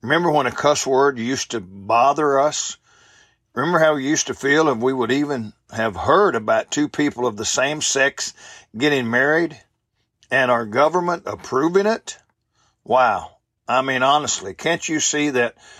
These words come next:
we're in desperate need of a revival of holiness among Christians today? Oh, that God would restore a revival of the holiness of God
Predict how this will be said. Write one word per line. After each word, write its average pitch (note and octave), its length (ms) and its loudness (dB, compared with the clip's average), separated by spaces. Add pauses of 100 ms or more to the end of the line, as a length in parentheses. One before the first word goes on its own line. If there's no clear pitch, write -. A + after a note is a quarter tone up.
(200)
we're E3 400 2
in B2+ 260 -4
desperate D#3+ 500 0
need C3 280 0
of A#2+ 140 0
a A#2 60 -4
revival A2+ 960 0
of A2+ 160 -2
holiness A2 580 0
among A2 260 -4
Christians A#2+ 500 -6
today? A2 420 -6 (680)
Oh, F#3 320 4
that B2+ 240 -4
God D#3+ 320 4
would D#3+ 200 -2
restore B2+ 760 0
a A#2+ 100 -4
revival A2+ 1040 -2
of A2 160 -2
the G#2+ 140 -6
holiness D#3+ 600 2
of D3 140 -6
God A2 400 2